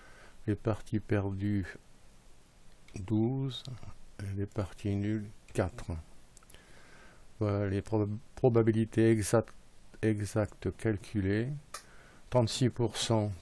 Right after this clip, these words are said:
pour la probabilité d'avoir une partie gagnée, quarante-huit pour cent d'avoir une partie perdue, et seize pour cent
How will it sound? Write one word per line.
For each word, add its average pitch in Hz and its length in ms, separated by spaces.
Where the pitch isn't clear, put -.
pour 107 320
la 101 320
probabilité 101 680
d'avoir 101 380
une 95 100
partie 101 400
gagnée, 113 520
quarante-huit 107 460
pour - 300
cent 104 340
d'avoir 104 560
une 104 160
partie 98 380
perdue, 101 640
et 107 260
seize 113 300
pour - 240
cent 113 360